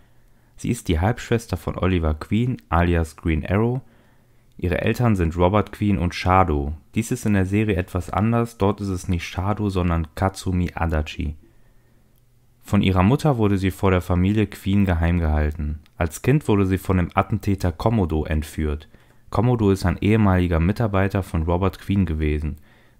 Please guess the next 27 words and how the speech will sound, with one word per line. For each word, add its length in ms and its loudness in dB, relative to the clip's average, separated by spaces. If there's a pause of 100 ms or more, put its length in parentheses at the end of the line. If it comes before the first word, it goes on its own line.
Dieser 240 2
glaubte, 440 2
er 80 2
sei 200 4
der 100 2
Vater 380 0
von 240 -4
Emiko 480 0
und 160 -4
bildete 420 0
sie 180 -6
daraufhin 600 0 (220)
zu 160 -6
einer 340 2
Attentäterin 760 -4
aus. 400 -8 (1160)
Später 540 2
rettete 360 0
Green 380 -2
Arrow 240 0
Shadow 560 0 (140)
vor 340 -2
Graf 420 0
Vertigo. 640 -2 (200)
Shadow 340 -2
bestätigte 680 -6
Oliver, 500 0